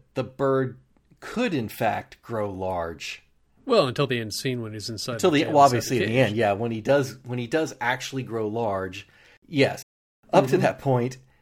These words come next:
Speaker 1: he's just a, a bird.
Speaker 2: Yep.
Speaker 1: And I couldn't figure out, you know, if he's,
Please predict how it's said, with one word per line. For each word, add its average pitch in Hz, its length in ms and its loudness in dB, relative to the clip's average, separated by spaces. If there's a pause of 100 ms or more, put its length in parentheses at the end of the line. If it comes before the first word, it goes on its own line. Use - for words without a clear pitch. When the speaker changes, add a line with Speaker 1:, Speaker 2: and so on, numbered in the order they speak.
Speaker 1:
he's - 340 -6
just 131 500 0 (460)
a, 127 140 -8 (440)
a 131 80 -6
bird. 101 600 -4 (460)
Speaker 2:
Yep. 123 180 2
Speaker 1:
And 120 300 -4 (640)
I 135 160 -2
couldn't 185 480 0
figure 165 380 0
out, 143 440 4 (340)
you 139 180 -6
know, 120 120 -2
if 127 260 -6
he's, 135 300 -10